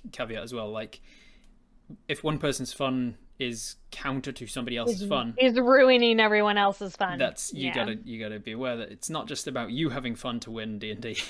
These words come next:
Speaker 1: <laughs> or role-playing
Speaker 2: Right,
Speaker 1: games.
Speaker 2: right.
Speaker 1: You gotta make sure that
Speaker 2: Yeah.
Speaker 1: everybody's enjoying it. And if, and if you find that the way that you like to play to have the most fun is just genuinely not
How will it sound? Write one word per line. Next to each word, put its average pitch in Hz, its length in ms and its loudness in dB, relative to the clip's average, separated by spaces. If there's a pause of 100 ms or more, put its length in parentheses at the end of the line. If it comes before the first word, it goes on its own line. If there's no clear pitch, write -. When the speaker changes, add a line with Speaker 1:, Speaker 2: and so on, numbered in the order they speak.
Speaker 1:
<laughs> 147 240 -6
or 110 360 -6
role-playing 127 500 -10
Speaker 2:
Right, 285 160 2
Speaker 1:
games. 202 180 -4 (160)
Speaker 2:
right. 220 360 0
Speaker 1:
You - 100 -12
gotta 185 200 -2
make 160 220 -8
sure 147 140 -2
that 135 100 -2
Speaker 2:
Yeah. - 60 0
Speaker 1:
everybody's 123 400 -6
enjoying 131 380 -4
it. - 60 -18 (100)
And 160 140 -2
if, - 280 -10
and 156 120 -4
if - 340 -10 (140)
you 156 160 -10
find 160 360 -6 (100)
that - 380 -8 (580)
the 131 180 -8
way 131 220 0
that 147 140 -4
you 147 100 -4
like 139 220 -2
to - 60 -16
play 156 260 0
to 143 200 -6
have 135 200 -8
the 147 60 -8
most 143 260 -8
fun 151 380 -8
is 123 280 -8
just 127 400 -10
genuinely 123 580 -4
not 113 240 -6